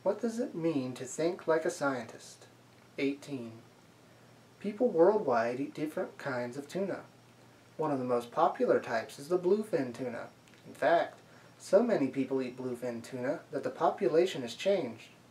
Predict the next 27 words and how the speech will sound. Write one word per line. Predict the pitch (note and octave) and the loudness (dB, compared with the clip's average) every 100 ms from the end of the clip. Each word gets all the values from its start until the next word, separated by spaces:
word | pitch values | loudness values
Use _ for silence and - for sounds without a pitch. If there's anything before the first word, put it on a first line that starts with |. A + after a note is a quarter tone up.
| - - - - - | -20 -20 -20 -20 -4
Now | C#3+ E3 E3+ | 4 6 6
only | E3 E3 | 4 2
small | E3+ - F#3 A#3+ - | 0 0 2 4 2
bluefin | C3+ A#2+ C3 | 0 -2 -2
are | A#2+ | -2
caught. | A2+ F#3 E3+ - - - - - - - - - | -2 2 2 2 -6 -20 -20 -20 -20 -20 -20 -10
You've | A3+ | 2
been | A#3 - | 2 2
asked | E3 E3+ - | 0 -2 0
to | F3 | -2
investigate | D#3+ D#3+ E3 - B2+ B2+ | 2 0 0 -2 -2 -4
the | |
cause | C#3 F#3 G#3 G#3+ G#3 | -4 4 4 4 -2
of | F3 | -6
the | D3 | -6
decline | C#3+ - F#3 F#3 F#3+ | -6 0 2 4 2
in | F#3+ | 0
size | - F#3 - A#2+ - D#3+ | 4 4 6 2 0 -2
of | E3+ | -2
the | |
bluefin | F3+ C3+ A#2+ C3 B2+ | 0 0 -2 -4 -6
tuna. | A#2+ F#3 G3 - - - - - - - - - - - - - | -2 -2 -2 -6 -10 -20 -20 -20 -20 -20 -20 -20 -20 -20 -20 -8
Think | A#3+ C4 | -2 -2
about | - A3+ A3 | 2 2 2
the | G3+ | 0
problem | F#3 F3 F3+ F3 | 4 4 4 0
scientifically. | - E3 F#3+ - E3 E3 - - | 0 2 2 0 -2 -2 -2 -10